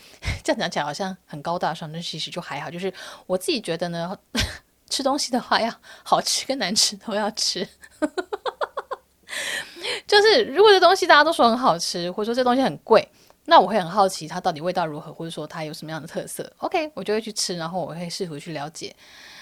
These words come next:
但是如果有人说，“诶，这东西超难吃的。” <laughs> 我也会想要吃看看。<laughs> 我就想知道说，“诶，到底什么样的东西是叫难吃？”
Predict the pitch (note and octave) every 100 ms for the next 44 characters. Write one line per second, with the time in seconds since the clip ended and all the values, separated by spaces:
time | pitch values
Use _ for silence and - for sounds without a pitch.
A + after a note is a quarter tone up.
0 | - _ _ _ _ F#4 F#4+ E4 D4+ B3
1 | F#3 A3 B3+ D4+ E4 D4+ D4+ - C4+ B3
2 | F3+ - F#3 F3 C#3+ - _ - - -
3 | - - - - - _ - C4 A#3 B3+
4 | B3+ G3+ F#3 F#3+ - F#3 - G3 - -
5 | F#3 _ - A#3+ A#3 - C#4 - B3+ _
6 | - B3+ - B4+ - - - - - F4+
7 | G#4 C4 A#3+ E4 E4 G#4 F#4 - - -
8 | _ - E4 A#3+ - F#3+ C4 A#3+ A#3+ C#4+
9 | B3+ A3+ A3 F3 C#3+ E3+ - D3 D3+